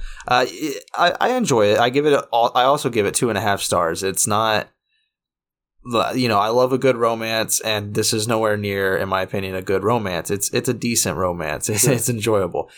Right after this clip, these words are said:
Speaker 1: As a baseball movie, it's pretty darn good. You know,
Speaker 2: It's
Speaker 1: I really
Speaker 2: pretty good
Speaker 1: enjoy,
Speaker 2: baseball movie.
Speaker 1: yeah, I really enjoy it as a sports movie. Uh, you know, I,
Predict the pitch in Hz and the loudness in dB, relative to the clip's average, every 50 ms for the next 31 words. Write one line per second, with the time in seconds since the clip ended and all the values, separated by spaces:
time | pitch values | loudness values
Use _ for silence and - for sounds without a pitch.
0 | - - - _ _ _ - 127 117 117 98 - 165 180 170 - 135 123 120 117 | -20 -20 -20 _ _ _ -2 -2 -2 0 2 2 2 2 2 2 2 0 0 0
1 | 113 107 110 110 117 120 - 135 - - - - 185 202 233 226 202 185 190 190 | -4 -4 -2 -2 -2 -2 -2 -4 -6 -6 -4 -2 -4 -4 -2 -2 0 0 0 0
2 | 180 190 208 247 202 127 101 - _ _ - 110 107 104 104 104 110 113 117 123 | 2 2 2 2 2 0 -2 -8 _ _ -4 -2 0 2 2 2 2 2 2 2
3 | 123 127 127 123 117 117 120 117 117 113 113 110 110 110 110 110 107 - - 101 | 2 2 0 0 0 0 2 2 4 4 4 4 4 2 2 0 -2 -6 -12 -18
4 | 95 - - - _ _ _ _ _ _ _ - - 139 151 127 - 101 104 110 | -18 -18 -20 -20 _ _ _ _ _ _ _ -4 -2 0 2 2 2 0 0 2
5 | 113 120 131 139 139 131 120 113 123 131 139 131 120 113 107 104 107 107 107 101 | 2 2 2 2 2 0 0 2 2 2 4 4 4 4 4 2 2 2 0 0
6 | - - - 127 143 147 - - 107 98 98 95 95 95 101 104 - _ _ _ | 0 0 0 0 0 0 -2 -6 -8 -6 -6 -4 -2 -2 -2 -4 -6 _ _ _
7 | _ _ _ _ - - 98 95 90 90 90 95 104 104 95 98 107 113 120 | _ _ _ _ -2 0 0 2 2 0 0 -2 0 0 2 2 2 2 0